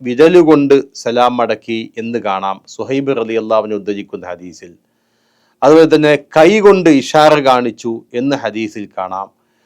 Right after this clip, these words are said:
അവിടുത്തെ കഫ് കൊണ്ട്, ആ,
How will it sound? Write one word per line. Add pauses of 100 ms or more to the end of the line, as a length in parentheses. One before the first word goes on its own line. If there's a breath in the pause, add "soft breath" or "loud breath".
(180)
അവിടുത്തെ (200)
കഫ്
കൊണ്ട്, (960)
ആ,